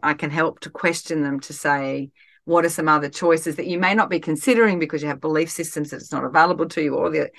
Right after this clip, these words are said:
let's park them for now. What are some other choices you have? And we can go from two to six to eight pretty quickly.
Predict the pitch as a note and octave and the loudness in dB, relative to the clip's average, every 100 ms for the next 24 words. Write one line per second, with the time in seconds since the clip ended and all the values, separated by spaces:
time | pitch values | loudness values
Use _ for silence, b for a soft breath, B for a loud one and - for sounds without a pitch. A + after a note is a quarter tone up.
0 | B B G3 - - G3 A3 C4 - F#3+ | B B -2 -2 2 6 6 4 -4 -4
1 | F#3 F3 D#3+ C#3+ A2+ - b b - F3+ | -2 -2 0 0 -2 -8 b b -2 4
2 | A3 A3 - G3 - D#3+ E3 F3 E3+ - | 4 2 0 -4 0 2 4 2 -2 0
3 | D3 D3 D3+ C#3 C3+ C#3 B2+ G#2+ C3+ D3+ | 0 0 -4 -4 -4 -2 -2 -4 -4 -2
4 | D3+ D#3 D3 D3 C#3 - B3 A#3+ A#3 A3 | -2 0 0 0 -6 -2 2 4 2 -2
5 | B B - D#3+ - G#3 F3+ - - - | B B -8 -6 2 2 2 -6 -4 2
6 | E3 D3+ - - - A3 A3 A3 G#3 - | 2 2 -2 -12 0 8 8 8 6 0
7 | E3+ - - - | -6 -6 -8 -10